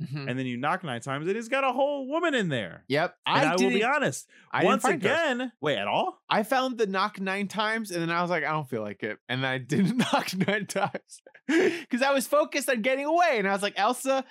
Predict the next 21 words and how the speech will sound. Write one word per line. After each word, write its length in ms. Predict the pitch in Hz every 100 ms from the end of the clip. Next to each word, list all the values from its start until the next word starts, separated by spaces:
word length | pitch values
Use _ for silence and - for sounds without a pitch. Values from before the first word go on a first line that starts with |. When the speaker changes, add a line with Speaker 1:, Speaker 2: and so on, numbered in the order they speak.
| - - -
Speaker 1:
I 140 | 156
don't 180 | 180 202
wanna 280 | 190 190 160
go 240 | 190 185
down 300 | 175 160 156
this 180 | 147 131
route. 260 | 123 92 - -
I 140 | 135
have 280 | 131 170 156
a 80 | 135
clear 400 | - 196 233 254
vision 360 | 226 233 220
in 80 | 226
my 140 | 226 233
head 380 | 240 208 175 - - -
of 120 | 156
how 300 | 156 175 170
I'm 140 | 175
gonna 200 | 170 196 190
do 260 | 240 214
it, 160 | 160